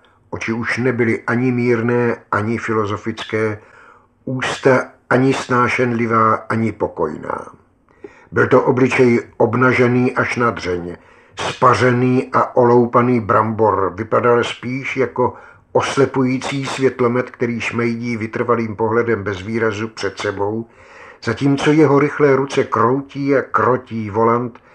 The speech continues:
aby s námi vybíral zatáčky a včas uskakoval před nočními nástrahami. „To není Nick,“ napadlo mě, „to je jeho bratr.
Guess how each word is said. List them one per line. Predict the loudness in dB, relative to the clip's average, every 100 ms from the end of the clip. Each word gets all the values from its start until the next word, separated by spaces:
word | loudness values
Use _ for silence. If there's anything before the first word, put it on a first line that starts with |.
| -20 -20 -16
aby | -6 -6
s | -2
námi | 0 2 2
vybíral | 0 2 4 6 4
zatáčky | 2 0 0 0 -2 -2 -2
a |
včas | -2 -4 -6 -6 -10
uskakoval | -10 -10 -4 -4 -2 2 4 2 -2 -16 _ -8
před | -2 0
nočními | 0 -2 -2 -2 0 0
nástrahami. | -2 -2 -6 -6 -4 -8 -14 -20 -20 _ _ _ _ _ _ _ _ _ _ _ _ _ _
„To | -6 -4
není | -2 0 2 2 2 2 2
Nick,“ | 4 4 2 -2 -12 -12 -20 _ _ _ -16
napadlo | -12 -8 -8 -8 -10 -14
mě, | -16 -18 _ _
„to | -2 0
je | 2 0
jeho | 2 2 4 2
bratr. | 4 2 0 -6 -8 -10